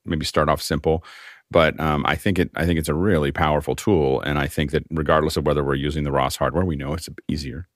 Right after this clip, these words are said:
<laughs> to use it with the ros hardware. But, but I, it, you know, the idea that we could control, I was thinking, I, I have some stuff in my pool. I was like, it'd be good to turn that, be able to turn those things on and off, build my own little, uh, controller for it. Um, so, uh, so anyway, uh, I think that those, um,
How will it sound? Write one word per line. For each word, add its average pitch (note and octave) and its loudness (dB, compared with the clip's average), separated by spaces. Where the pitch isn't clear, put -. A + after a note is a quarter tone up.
<laughs> - -20
to B2 6
use F#2+ 2
it - 2
with - 0
the G#2+ 4
ros F2 2
hardware. D2+ 2
But, - 0
but E2 2
I, C2 2
it, F2 0
you F2 2
know, D#2 4
the D#2+ 4
idea D#2+ 4
that D#2 0
we C2 -4
could D2 -4
control, C#2+ 0
I D#2 4
was E2+ 2
thinking, D2 -2
I, C#2+ -8
I D2+ -8
have D2 -6
some - -10
stuff - -6
in D#2+ -6
my - -6
pool. D#2+ 0
I G#1 -4
was D#2 -6
like, - -6
it'd D2 -8
be D#2+ -8
good E2+ -8
to - -18
turn E2 -4
that, D#2+ -6
be E2+ -4
able E2 -4
to - -10
turn F2 -2
those E2+ -4
things E2+ -6
on D#2 0
and D#2 0
off, D#2+ -2
build D#2+ 2
my D#2 0
own D#2 0
little, D2 -2
uh, D2 4
controller E2 4
for D2+ 2
it. F#2+ 0
Um, C#2+ -2
so, D2 2
uh, C#2 2
so E2 -2
anyway, D#2 4
uh, C2+ 4
I C#2 2
think E2+ 2
that D2+ -4
those, C#2+ 0
um, C#2 -2